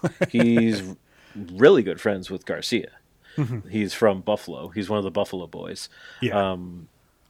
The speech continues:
Speaker 2: he's working out in there, and M J F starts making fun of his weight. Um, and Cole says, "Hey, you know what? You really shouldn't do that. It's not cool to do that anymore. You can't make fun of someone's weight."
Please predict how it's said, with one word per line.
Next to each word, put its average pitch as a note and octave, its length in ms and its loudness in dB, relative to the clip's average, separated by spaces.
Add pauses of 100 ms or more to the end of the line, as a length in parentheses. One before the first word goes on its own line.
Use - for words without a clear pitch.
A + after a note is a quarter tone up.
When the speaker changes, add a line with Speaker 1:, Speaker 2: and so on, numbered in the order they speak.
Speaker 2:
he's A2 300 -2
working G2+ 340 -2
out F2+ 120 -4
in E2+ 100 -12
there, E2+ 220 -10
and F#2 120 -12
M F#2 160 -8
J F2+ 140 -6
F F2+ 120 -6
starts - 300 -6
making F#2 280 -6
fun G2+ 180 -4
of F#2 100 -8
his F#2 180 -12
weight. F2 380 -10 (560)
Um, F2 500 -8 (840)
and G2+ 280 -2
Cole F#2+ 280 -6
says, F#2 300 -10 (480)
"Hey, G#2 120 -4
you F#2+ 140 -8
know F#2+ 180 -8
what? F#2 320 -6 (800)
You G2+ 200 -4
really A2 460 2
shouldn't F#2 440 -4
do F#2+ 180 -8
that. F2 240 -6
It's F2 220 -12
not G#2 380 -4
cool F2+ 280 -10
to F#2 100 -12
do F#2 200 -10
that D#2+ 180 -10
anymore. E2+ 400 -10
You E2 80 -14
can't F#2 260 -6
make F2 160 -12
fun F#2 160 -8
of E2+ 100 -12
someone's E2+ 420 -12
weight." F2 320 -10